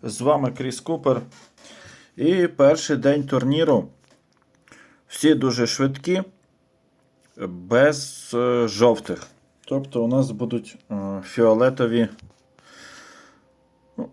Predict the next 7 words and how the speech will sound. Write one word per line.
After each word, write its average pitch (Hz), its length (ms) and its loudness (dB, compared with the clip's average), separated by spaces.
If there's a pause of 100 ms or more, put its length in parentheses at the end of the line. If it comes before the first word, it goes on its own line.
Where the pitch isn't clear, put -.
більш-менш 113 580 0
противники, 110 680 -2
напевно. 90 400 -8
Я 190 120 -2
виставив 147 540 -4
отаку 127 480 -4 (360)
команду. 139 580 -4